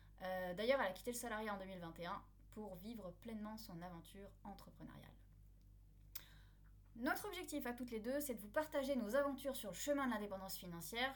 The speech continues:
chemin bien sûr semé d'embûches, d'embûches, pardon. <laughs> Euh, vous partager aussi nos aventures dans l'entrepreneuriat et, euh, l'investissement en fait en général, et plus particulièrement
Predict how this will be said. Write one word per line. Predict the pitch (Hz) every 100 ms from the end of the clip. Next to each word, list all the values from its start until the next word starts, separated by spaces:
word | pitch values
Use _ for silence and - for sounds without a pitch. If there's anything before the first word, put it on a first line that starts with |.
| 220
chemin | - 202 196 202
bien | 170
sûr | 170 202
semé | - 190
d'embûches, | 156 156 254 - - -
d'embûches, | 185 196 262 - - -
pardon. | 165 185 - - -
<laughs> | 175 - - - - - - - -
Euh, | 240 226 220 208 208 208
vous | 247
partager | 294 302 294 285 277
aussi | - 277
nos | 254 220
aventures | 214 214 247 233
dans | 170 160
l'entrepreneuriat | 190 - 208 190 175 170 190 214 247 -
et, | 226 240 220
euh, | 180
l'investissement | 196 247 247 240 240 214
en |
fait | 208 202
en | 185
général, | 160 156 160 220 226 - - - -
et | 240
plus | 240 - 254
particulièrement | 240 196 - - 175 175 202 220